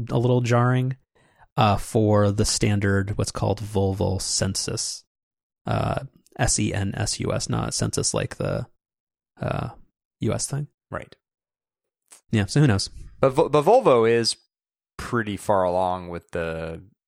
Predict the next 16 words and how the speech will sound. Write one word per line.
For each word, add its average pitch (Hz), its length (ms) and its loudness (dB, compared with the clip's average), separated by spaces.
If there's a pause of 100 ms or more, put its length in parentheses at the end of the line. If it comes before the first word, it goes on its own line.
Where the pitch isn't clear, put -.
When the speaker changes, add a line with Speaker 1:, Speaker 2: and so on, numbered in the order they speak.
(120)
Speaker 2:
driver 98 340 0
assistance - 520 -10
stuff, - 340 -10
right? 87 300 -6 (320)
Like, 110 120 -2
they, 143 140 6
they 151 240 0
basically 117 640 0
have, 87 640 0
they 151 120 4
basically 113 380 -2
have 92 200 -2
their 90 140 2
version 85 320 -4
of 82 280 -10
autopilot. - 680 -6